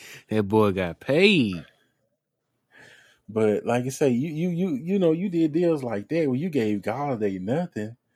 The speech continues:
Speaker 2: You paid Danny Dimes, but then you franchise Saquon.
Speaker 1: Yeah, that was
Speaker 2: Like,
Speaker 1: wild. I'm like, "Bro, what?" That, that man
Speaker 2: it's
Speaker 1: ran
Speaker 2: the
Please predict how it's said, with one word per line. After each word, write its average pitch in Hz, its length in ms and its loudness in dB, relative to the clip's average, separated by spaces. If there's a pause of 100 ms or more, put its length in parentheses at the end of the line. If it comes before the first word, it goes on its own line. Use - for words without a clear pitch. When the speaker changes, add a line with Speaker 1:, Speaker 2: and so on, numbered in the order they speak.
(640)
Speaker 2:
You 120 100 -10
paid 170 380 0
Danny 135 240 2
Dimes, 175 440 2
but 147 140 0
then 180 120 -2
you 175 120 -2
franchise 196 720 0
Saquon. 170 800 -2 (140)
Speaker 1:
Yeah, 92 260 -2
that 101 200 2
was 131 140 2
Speaker 2:
Like, 147 100 4
Speaker 1:
wild. 87 640 -2 (420)
I'm 127 140 -2
like, 90 240 -4
"Bro, 90 360 -4
what?" 160 800 -4 (680)
That, 226 140 -2 (200)
that 190 180 -4
man 131 280 0 (300)
Speaker 2:
it's 143 200 6
Speaker 1:
ran - 20 2
Speaker 2:
the 131 100 2